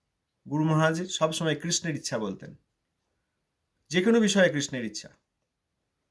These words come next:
নিজের অসুবিধা হচ্ছে, অত্যাচার হচ্ছে, তাতেও কৃষ্ণের ইচ্ছা। সেই অত্যাচার নি-, থেকে নিজেকে রক্ষা করার চেষ্টা করেন নাই। অত্যাচার যারা করছেন তাদেরকে সরিয়ে দেন নাই বা শাস্তি দেন নাই, কৃষ্ণের ইচ্ছা।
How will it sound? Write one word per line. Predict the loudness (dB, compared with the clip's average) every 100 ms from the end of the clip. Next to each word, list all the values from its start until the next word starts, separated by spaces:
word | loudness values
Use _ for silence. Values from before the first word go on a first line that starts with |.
| _ _ _ _ _ _ _ _ _
নিজের | 4 8 10
অসুবিধা | 8 4 2
হচ্ছে, | 2 2 0 -2 -6
অত্যাচার | -2 2 4 4
হচ্ছে, | 4 0
তাতেও | -6 -4 -4 -4
কৃষ্ণের | -2 -4 -6 -8
ইচ্ছা। | -10 -14 -18 _ _ _
সেই | -2 2
অত্যাচার | 2 4 4 6 4
নি-, | 4 -4 -8
থেকে | -8 -4
নিজেকে | -2 -2 -4 -4 -4 -6 -14 _ -4
রক্ষা | -4 -2 0
করার | 4 2
চেষ্টা | 2 -4 -4
করেন | -4 -4
নাই। | -4 -6 -12 _ _ _ _ _ _ _ _ _ _ _ _ -4
অত্যাচার | -2 2 4 6 6
যারা | 6 4
করছেন | 2 -4 -4
তাদেরকে | -2 -2 -2 -6
সরিয়ে | -6 -4 -2
দেন | -2
নাই | -2 0
বা | 0
শাস্তি | 0 -6 -6
দেন | -6 -4
নাই, | -6 -10 _ _
কৃষ্ণের | -6 -4 -4 -6
ইচ্ছা। | -6 -10 -14